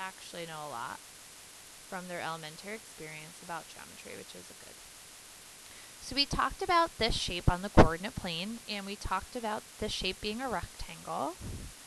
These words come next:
and we talked about calculating its area. So I taught the students that there's one, two, three, four, five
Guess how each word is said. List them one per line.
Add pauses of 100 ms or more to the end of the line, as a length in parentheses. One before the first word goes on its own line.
(400)
and
we
talked
about
calculating
its
area.
So
I
taught
the
students
that
there's
one,
two,
three,
four,
five